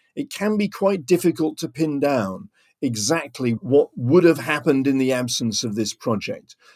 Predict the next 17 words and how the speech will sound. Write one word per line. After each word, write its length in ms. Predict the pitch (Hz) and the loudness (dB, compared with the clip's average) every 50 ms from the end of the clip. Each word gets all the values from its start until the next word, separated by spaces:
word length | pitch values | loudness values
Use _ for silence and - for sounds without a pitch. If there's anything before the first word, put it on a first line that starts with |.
| _ _ | _ _
This 160 | 151 156 165 | 0 0 0
is 80 | 175 | -2
particularly 540 | 127 _ 165 - - 240 214 - 185 151 123 | -4 _ -6 -2 -2 -2 0 0 0 0 0
true, 200 | 113 - - 110 | 0 0 0 0
of 120 | 101 92 _ | 0 0 _
course, 360 | - 107 104 123 131 - - _ _ - - _ _ _ | -4 -2 -2 0 -2 -4 -8 _ _ -20 -20 _ _ _
in 160 | 151 147 139 | 0 0 0
countries 600 | 123 - 175 170 160 - - 156 143 135 120 117 | 0 0 0 0 0 0 0 2 2 2 0 0
where 400 | 123 135 139 139 135 131 123 120 _ _ _ _ _ _ | 2 2 4 4 4 2 2 -2 _ _ _ _ _ _
land 560 | _ 123 120 143 170 190 180 165 151 135 123 | _ 0 2 4 4 4 4 2 2 2 2
is 140 | 127 123 117 | 2 0 2
in 100 | 123 117 | 0 0
short 400 | 113 - - - 175 170 151 - | 0 0 0 0 0 0 0 -2
supply, 840 | - - - 123 120 - - 175 156 113 98 95 92 98 120 123 - _ _ _ _ _ _ _ _ _ _ | -4 -6 -6 -6 -8 -2 0 2 2 2 0 -4 -8 -10 -10 -12 -12 _ _ _ _ _ _ _ _ _ _
and 180 | 147 143 151 135 | 2 2 2 2
so 500 | - - - 165 156 156 156 156 156 156 _ _ _ | 2 4 6 6 8 8 8 8 6 4 _ _ _
every 640 | 185 190 190 156 156 165 175 165 160 156 160 - | 2 2 2 2 2 4 6 6 6 4 0 -4